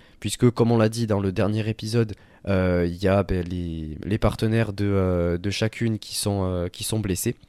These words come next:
Donc, euh, Natsupoi, on sait pas quand elle va revenir, et pareil pour, euh, Utami pour l'instant. Donc, euh, ça a fini en un contre un, un petit peu revanche de Five Star, ils nous ont montré ça comme ça, donc, euh, voilà. Bon, personnellement, c-, c'était, c'était vraiment pas mauvais, hein.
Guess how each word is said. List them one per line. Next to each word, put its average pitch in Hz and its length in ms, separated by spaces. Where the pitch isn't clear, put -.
Donc, 90 300
euh, 92 140
Natsupoi, 107 460
on 98 80
sait - 140
pas 98 120
quand 104 160
elle 98 60
va 98 80
revenir, 104 520
et 92 60
pareil 92 280
pour, - 240
euh, 85 260
Utami 95 320
pour - 160
l'instant. 95 300
Donc, 113 560
euh, 104 400
ça 113 180
a 113 60
fini 117 280
en 101 220
un 113 100
contre 104 340
un, 120 300
un 110 120
petit 113 180
peu 117 140
revanche 110 460
de 107 60
Five 95 200
Star, 104 280
ils 113 60
nous 98 160
ont 95 40
montré 95 260
ça 95 140
comme 92 180
ça, 98 160
donc, 87 280
euh, 80 220
voilà. 82 320
Bon, 104 160
personnellement, 120 840
c-, - 360
c'était, 127 320
c'était 117 220
vraiment 143 240
pas 156 120
mauvais, 143 260
hein. 147 120